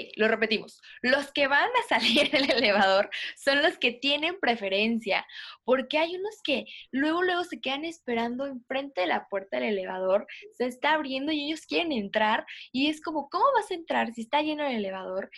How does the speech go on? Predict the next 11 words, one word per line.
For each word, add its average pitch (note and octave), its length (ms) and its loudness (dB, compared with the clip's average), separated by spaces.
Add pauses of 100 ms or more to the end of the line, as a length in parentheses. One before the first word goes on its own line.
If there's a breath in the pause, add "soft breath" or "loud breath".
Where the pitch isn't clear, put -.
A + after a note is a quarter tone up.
(240 loud breath)
Y B3+ 100 -4
además, D#4 480 0 (380 soft breath)
que C#4 80 -10
está D#4+ 240 -4
lleno E4+ 220 -6
el C#4+ 140 -2
elevador, F#3+ 600 -4 (540 soft breath)
no D4+ 180 0
me F#4+ 100 4
dejan F#4 280 0
salir. D#4+ 360 -2